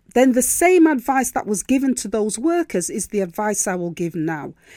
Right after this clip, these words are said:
It is illegal to keep you on a temporary contract for eight years if you are a temporary worker who is instructed by the agency.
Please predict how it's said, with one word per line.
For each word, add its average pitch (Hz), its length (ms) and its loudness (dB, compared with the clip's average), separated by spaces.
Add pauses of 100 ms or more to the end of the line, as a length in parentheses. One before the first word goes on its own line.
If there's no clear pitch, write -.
(220)
It 311 240 6
is 294 160 4
illegal 320 800 4
to - 240 -12
keep 285 400 0
you 220 160 -2
on 190 120 0
a 180 120 0
temporary 320 880 0 (200)
contract - 920 0 (300)
for 185 320 0 (120)
eight 202 480 2 (120)
years 175 760 0 (380)
if 294 300 4
you 320 280 8
are 175 420 0 (220)
a 180 140 2
temporary 320 600 2
worker 156 640 -2 (400)
who 233 180 0
is 226 140 0
instructed - 920 -4
by 165 260 -2
the 175 280 -6
agency. 170 840 -4